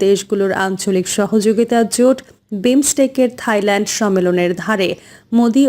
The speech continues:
ও ইউনূসের মধ্যে বৈঠকের সম্ভাবনা তৈরি হচ্ছে বলে জানা গেছে। সেখানেই সম্পর্কের বিষয়টি আলোচিত হবে।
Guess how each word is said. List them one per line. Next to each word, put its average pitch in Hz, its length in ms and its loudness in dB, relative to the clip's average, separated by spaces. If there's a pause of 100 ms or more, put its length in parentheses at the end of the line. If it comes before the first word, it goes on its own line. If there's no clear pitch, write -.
ও - 20 4 (200)
ইউনূসের 262 460 0
মধ্যে 180 240 0 (120)
বৈঠকের 190 440 0 (100)
সম্ভাবনা 208 520 0 (140)
তৈরি 247 260 2
হচ্ছে 247 260 -2 (100)
বলে 233 160 2 (100)
জানা 180 240 0
গেছে। - 280 -4 (600)
সেখানেই 247 480 4 (120)
সম্পর্কের 240 480 0 (140)
বিষয়টি 226 380 0 (160)
আলোচিত 190 340 -2 (120)
হবে। 180 220 0